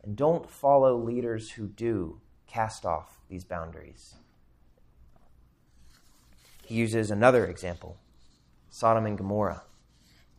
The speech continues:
This here is a reference back to Genesis nineteen. Jude tells us Sodom and Gomorrah indulged in sexually immoral,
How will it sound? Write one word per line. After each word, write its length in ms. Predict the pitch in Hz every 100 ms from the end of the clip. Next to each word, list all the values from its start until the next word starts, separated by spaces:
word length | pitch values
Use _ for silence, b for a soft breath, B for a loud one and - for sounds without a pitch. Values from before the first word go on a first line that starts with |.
| _ - _ - - _ _
This 160 | 120 -
here 240 | 139 131
is 140 | 113 113
a 60 |
reference 380 | 113 117 117 110
back 280 | - 110 110
to 80 | -
Genesis 460 | 98 110 104 104 -
nineteen. 600 | 101 95 - 113 98 92 - _ _ _ _ _ _ - - _ _ - - b b b b 123
Jude 240 | 175 180
tells 380 | - 180 190 170
us 360 | 123 - - -
Sodom 340 | - 180 175 175
and 100 | 160
Gomorrah 380 | 160 160 165 160
indulged 640 | 151 139 156 175 175 -
in 160 | 151 147
sexually 800 | - 175 - - 185 185 185
immoral, 760 | 156 151 147 165 170 165 175